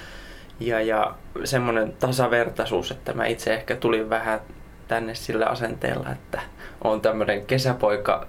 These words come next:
täällä nyt vaan, mutta, mutta että kaikkeen niinku ihan jokapäiväiseen työntekoon täällä on otettu innolla mukaan, niin se on ollut yllättävää semmonen kannustus, mikä täältä on, on tota,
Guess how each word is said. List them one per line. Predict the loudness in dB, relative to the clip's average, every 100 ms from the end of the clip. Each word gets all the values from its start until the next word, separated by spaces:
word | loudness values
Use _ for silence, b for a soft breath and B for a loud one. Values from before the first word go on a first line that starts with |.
| 0
täällä | 2 4 2
nyt | 0 -2 2
vaan, | 2 2 0 -4
mutta, | -8 -2 0 0 -4 -8
mutta | -8 -2 -2
että | 0 2
kaikkeen | 2 2 0 0
niinku | 0 0 2 0 -2 -14 -6 0
ihan | 2 2 0 -4 -2
jokapäiväiseen | 0 0 4 4 4 0 -2 0
työntekoon | 2 2 -2 0 0 2
täällä | 2 2 2
on | 2
otettu | 0 -2 -2 -4 -4 B B B 2
innolla | 2 4 4 4 2
mukaan, | 2 2 4 2 2
niin | 0
se | 2
on |
ollut | 4 4 4
yllättävää | 4 2 0 0 0
semmonen | -4 -4 0
kannustus, | 2 2 -4 -4 -6 -6 -8 -14 -8
mikä | -4 -2 -2
täältä | 0 0 0
on, | 0 -4 -8 -12 -10
on | -8
tota, | -8 -8 -8